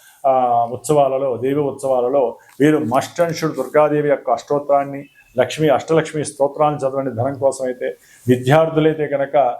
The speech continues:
ఆ, అమ్మవారు, ముఖ్యంగా విద్యాలక్ష్మి అమ్మవారి దర్శనాన్ని చేసుకోండి. ఆ విద్యకి సంబంధించినటువంటి, ఆ, ధ్యానం సరస్వతీదేవి,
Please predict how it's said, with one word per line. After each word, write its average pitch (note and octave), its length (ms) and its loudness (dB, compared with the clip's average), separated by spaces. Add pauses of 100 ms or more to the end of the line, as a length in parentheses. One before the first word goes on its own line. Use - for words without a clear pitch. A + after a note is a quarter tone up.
(280)
ఆ, B2 360 2
అమ్మవారు, D3 540 2 (1000)
ముఖ్యంగా C#3+ 720 2 (220)
విద్యాలక్ష్మి D#3+ 640 0
అమ్మవారి C#3+ 420 -2
దర్శనాన్ని C#3+ 460 -4
చేసుకోండి. C3 600 -6 (380)
ఆ B2+ 400 4
విద్యకి D3+ 360 2
సంబంధించినటువంటి, D3+ 880 -2
ఆ, B2+ 400 2 (140)
ధ్యానం E3 360 2 (140)
సరస్వతీదేవి, D#3 800 0